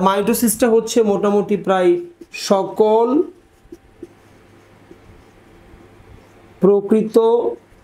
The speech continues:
কোষে। এভাবে আমরা কতগুলো বৈশিষ্ট্যের ভিত্তিতে অ্যামাইটোসিস এবং মাইটোসিসের মধ্যে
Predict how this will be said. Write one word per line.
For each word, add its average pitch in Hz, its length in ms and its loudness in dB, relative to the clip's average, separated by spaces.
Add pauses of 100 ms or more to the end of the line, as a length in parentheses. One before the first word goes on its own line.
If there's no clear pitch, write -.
(1500)
কোষে। 185 280 0 (800)
এভাবে 233 240 2 (100)
আমরা 247 180 2 (420)
কতগুলো 233 400 0 (140)
বৈশিষ্ট্যের 226 560 -2
ভিত্তিতে 226 420 -2 (320)
অ্যামাইটোসিস 233 640 -2 (100)
এবং 226 100 0 (120)
মাইটোসিসের 202 580 -2
মধ্যে 185 180 -2